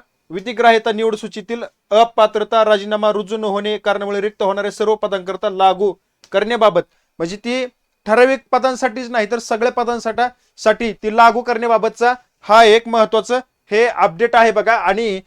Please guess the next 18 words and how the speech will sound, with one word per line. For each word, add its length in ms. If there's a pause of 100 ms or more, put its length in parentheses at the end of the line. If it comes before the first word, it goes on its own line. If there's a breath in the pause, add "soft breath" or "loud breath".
(240)
अ, 220
पत्राने 460
शासनास 440
मार्गदर्शक, 500 (480)
मार्गदर्शन 560
करण्याची 380
विनंती 320
संचालक 440
आरोग्य 260
सेवा 340
पुणे 280
यांनी 260 (380)
केली 220
होती. 360 (400)
ओके, 280
केली. 300
त्यानुसार 520
सार्वजनिक 520